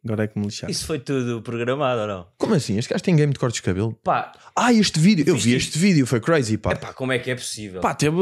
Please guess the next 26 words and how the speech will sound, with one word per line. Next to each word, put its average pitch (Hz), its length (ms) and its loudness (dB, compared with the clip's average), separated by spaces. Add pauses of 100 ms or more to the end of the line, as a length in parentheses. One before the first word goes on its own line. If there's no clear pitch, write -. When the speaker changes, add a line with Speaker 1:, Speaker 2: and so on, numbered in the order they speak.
(500)
Speaker 1:
só - 500 -2
me 208 80 4
mandavam 151 420 4
vídeos 123 400 2
da 127 120 2
malta 120 280 0
toda, 117 540 0
"Pá, 185 180 -10
como 185 160 -2
é 175 60 2
que - 60 -8
sabes?" 170 340 -6
E 160 80 -4
não 147 80 2
sei 147 80 4
Speaker 3:
Imagina, 143 180 2
Speaker 1:
quê, 175 60 0
pá, 147 80 0
Speaker 3:
Anderson 175 320 0
Speaker 1:
como 170 40 4
é 165 40 4
Speaker 3:
eu 160 40 2
Speaker 1:
que - 40 -2
Speaker 3:
conseguia, 151 340 2
mas, 131 200 0
ah, 139 80 0